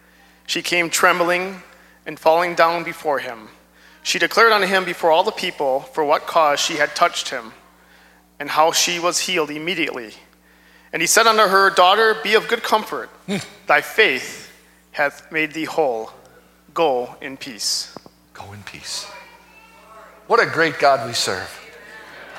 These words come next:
Speaker 2: So, so let me make sure you understand. Listen to the simple preacher today. Jesus says, in the midst of a throng of people that are pushing and pulling and screaming and reaching for him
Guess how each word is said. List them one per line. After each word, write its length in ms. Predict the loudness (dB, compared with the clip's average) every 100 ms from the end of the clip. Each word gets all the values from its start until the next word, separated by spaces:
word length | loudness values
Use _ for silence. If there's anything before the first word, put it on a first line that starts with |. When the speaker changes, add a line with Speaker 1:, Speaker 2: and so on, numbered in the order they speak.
| -16 -18 -16
Speaker 2:
So, 280 | 0 2 2 -2 -12 -12 -16 -18 -4
so 160 | 2 6
let 160 | 6
me 100 | 4
make 220 | 2 2
sure 180 | 4 4
you 160 | 4 4
understand. 720 | 4 0 2 2 2 -2 -8 -16 -10
Listen 260 | -4 -2 -2
to 80 | -2
the 140 | -2
simple 340 | 0 0 -2 -4
preacher 440 | -4 -6 -6 -8
today. 340 | -8 -8 -8 -10 -20 _ _ _ _ _ _ _ _ _ _ _ _ _ _
Jesus 420 | -4 0 2 2
says, 800 | 2 0 0 -2 -4 -4 -6 -16 -20 _ _ _ _ _ _ _ -10
in 100 | -2
the 80 | 0
midst 360 | 2 2 2
of 100 | 2
a 40 | 2
throng 480 | 2 4 6 6 2
of 140 | -2
people 300 | -4 0 0
that 100 | 2
are 80 | 0
pushing 540 | 0 0 2 0 -2
and 180 | -4 2
pulling 400 | 4 4 2 -2
and 140 | -2
screaming 680 | 0 -2 0 -2 0 -2 0
and 200 | -2 0
reaching 420 | 0 2 0 0
for 180 | -2 -4
him 320 | -4 -8 -12